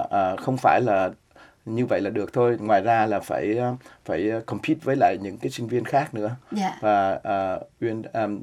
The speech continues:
Speaker 1: à, Dung đây là có cái điểm cao nhất mà ngoài ra cao nhất mà có những cái, à, kết quả rất là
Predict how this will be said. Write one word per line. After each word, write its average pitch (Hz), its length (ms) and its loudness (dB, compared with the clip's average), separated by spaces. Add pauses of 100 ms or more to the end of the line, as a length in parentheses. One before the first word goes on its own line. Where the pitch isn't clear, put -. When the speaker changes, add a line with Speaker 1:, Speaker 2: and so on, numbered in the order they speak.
(120)
Speaker 1:
à, 107 80 -4
Dung 117 240 -2
đây 113 160 2
là 110 80 0
có 107 160 -6
cái 135 140 -4
điểm 95 220 -4
cao 117 260 2
nhất 123 280 -4
mà 101 340 0
ngoài 104 220 4
ra 98 100 4
cao 113 200 2
nhất 135 240 -4
mà 98 140 -2
có 123 320 -4 (300)
những 98 140 -8
cái, 127 160 0 (520)
à, 104 220 0
kết 139 160 6
quả 101 240 6
rất - 120 2
là 120 80 2